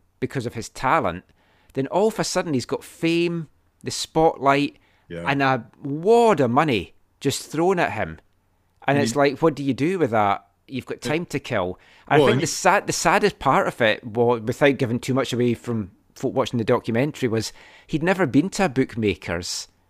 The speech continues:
Speaker 2: No.
Speaker 1: And a player had said, "Oh, do you want to just come with me, keep me company?"
Speaker 2: Well,
Speaker 1: And then he was hooked.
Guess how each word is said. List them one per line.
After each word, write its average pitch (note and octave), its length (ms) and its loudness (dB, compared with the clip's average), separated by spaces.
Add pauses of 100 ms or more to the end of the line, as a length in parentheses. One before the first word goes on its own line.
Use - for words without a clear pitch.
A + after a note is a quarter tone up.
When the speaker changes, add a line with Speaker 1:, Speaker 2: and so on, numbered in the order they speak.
(240)
Speaker 2:
No. G2+ 100 -6
Speaker 1:
And A2 100 0
a B2 60 4
player C#3+ 340 4
had B2 180 0
said, B2 500 2 (240)
"Oh, F3+ 100 2
do D#3+ 100 0
you D#3 60 4
want E3+ 120 4
to D3+ 40 -6
just C#3 200 -6
come C#3+ 200 -2
with D#3 220 -2
me, C3+ 100 -2
keep - 200 -6
me A2+ 80 -6
company?" B2+ 580 -2 (260)
Speaker 2:
Well, D3+ 120 4
Speaker 1:
And D#3+ 80 10
then C#3 60 6
he C#3 60 4
was A#2 160 -2
hooked. - 500 -2